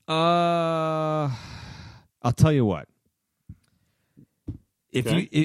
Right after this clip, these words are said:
Speaker 1: if you decide that you're gonna pay five dollars for it, if you watch it and you really don't like it,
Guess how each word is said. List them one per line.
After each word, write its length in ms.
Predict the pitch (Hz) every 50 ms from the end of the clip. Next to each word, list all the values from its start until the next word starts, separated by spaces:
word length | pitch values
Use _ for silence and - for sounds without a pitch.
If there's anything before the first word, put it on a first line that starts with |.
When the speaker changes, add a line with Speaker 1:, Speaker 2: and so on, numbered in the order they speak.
| - 147
Speaker 1:
if 100 | 135 151
you 80 | 165
decide 560 | 151 135 135 127 - - 160 147 151 165 160
that 80 | 151 -
you're 140 | 151 147 131
gonna 160 | 131 135 120 104
pay 260 | - 113 117 117 113
five 300 | 107 - 120 113 113 110
dollars 400 | 113 113 110 113 120 120 107 -
for 240 | - 131 131 131 131
it, 80 | - -
if 140 | 110 98 107
you 120 | 104 101
watch 380 | 101 101 98 101 107 113 - 143
it 120 | 139 -
and 140 | - 113 104
you 120 | 101 95 90
really 400 | 87 87 90 90 95 92 95 95
don't 360 | 92 95 95 92 95 98 80
like 280 | 92 92 92 95 - 110
it, 140 | 107 98